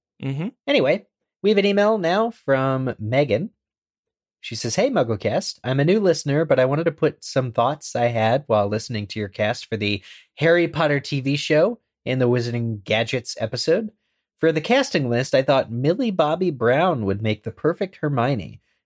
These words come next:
Speaker 2: And I know y'all didn't discuss the trio or any of the kids' roles,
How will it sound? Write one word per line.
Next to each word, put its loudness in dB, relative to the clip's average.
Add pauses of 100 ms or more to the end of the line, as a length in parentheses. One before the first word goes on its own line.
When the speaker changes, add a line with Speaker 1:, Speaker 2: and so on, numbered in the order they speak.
Speaker 2:
And -2
I 2
know 2
y'all 4
didn't 0
discuss -2
the -6
trio 2
or 4
any 0
of -2
the -2
kids' -4
roles, 2